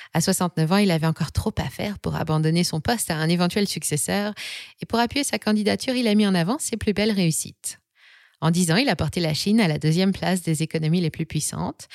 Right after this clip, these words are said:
et l'a dotée de la plus grosse armée du monde, et il aurait aimé consacrer ses prochaines années à en faire le numéro un mondial pour prendre la place des États-Unis, son meilleur ennemi,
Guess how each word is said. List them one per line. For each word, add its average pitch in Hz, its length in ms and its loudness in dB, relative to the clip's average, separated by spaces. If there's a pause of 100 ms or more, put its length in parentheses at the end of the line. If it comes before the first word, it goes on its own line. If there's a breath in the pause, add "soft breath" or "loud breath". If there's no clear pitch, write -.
(360 loud breath)
et 160 80 2
l'a 160 100 2
dotée 165 280 0
de 196 80 2
la 156 100 0
plus - 140 0
grosse 165 360 0
armée 220 200 4
du 156 120 0
monde, 160 340 -2 (260)
et 339 260 -2
il 190 120 0
aurait 156 200 0
aimé 185 160 2
consacrer - 420 -4
ses 170 140 -4
prochaines 190 400 2
années 190 200 4
à 196 60 2
en 165 80 2
faire 233 160 0
le 220 80 4
numéro 196 360 4
un 262 120 4
mondial 156 460 2
pour - 160 -6
prendre 156 320 -2
la - 120 -4
place 220 320 2
des 185 200 4
États-Unis, 165 500 2
son - 240 -4
meilleur 151 360 0
ennemi, 147 340 0